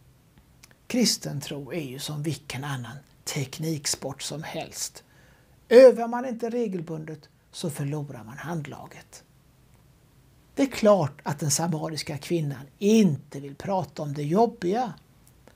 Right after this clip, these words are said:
Därför kör hon igång en kringgående rörelse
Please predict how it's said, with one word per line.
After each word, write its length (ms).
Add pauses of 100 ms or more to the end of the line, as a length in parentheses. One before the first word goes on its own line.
(100)
Därför 320
kör 400
hon 200
igång 520
en 240
kringgående 1300
rörelse 680